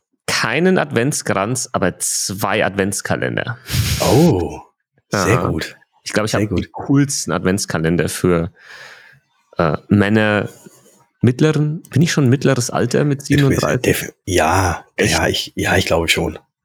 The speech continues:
Speaker 1: Ah.
Speaker 2: Also,
Speaker 1: Okay.
Speaker 2: also junges Alter kann man mit siebenunddreißig, glaube ich, nicht mehr sagen.
Speaker 1: Ja, es kommt immer drauf an, mit wem man sich vergleicht, ja.
Speaker 2: Ja, also mit
Speaker 1: Deswegen
Speaker 2: mir
Speaker 1: gehe ich
Speaker 2: verglichen
Speaker 1: auch
Speaker 2: bist du
Speaker 1: gerne
Speaker 2: noch verdammt jung.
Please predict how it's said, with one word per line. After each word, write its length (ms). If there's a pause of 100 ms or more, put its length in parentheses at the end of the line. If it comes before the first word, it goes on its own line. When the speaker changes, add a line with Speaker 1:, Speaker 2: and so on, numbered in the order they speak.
(100)
Speaker 1:
Ah. 300 (680)
Speaker 2:
Also, 200
Speaker 1:
Okay. 320 (100)
Speaker 2:
also 160
junges 320
Alter 280
kann 140
man 120
mit 100
siebenunddreißig, 540
glaube 180
ich, 60
nicht 120
mehr 120
sagen. 340 (340)
Speaker 1:
Ja, 160
es 140
kommt 180
immer 140
drauf 320
an, 320
mit 260
wem 140
man 160
sich 180
vergleicht, 800
ja. 280 (360)
Speaker 2:
Ja, 360
also 160
mit 60
Speaker 1:
Deswegen 40
Speaker 2:
mir 100
Speaker 1:
gehe 120
ich 60
Speaker 2:
verglichen 360
Speaker 1:
auch 40
Speaker 2:
bist 140
du 40
Speaker 1:
gerne 100
Speaker 2:
noch 60
verdammt 360
jung. 280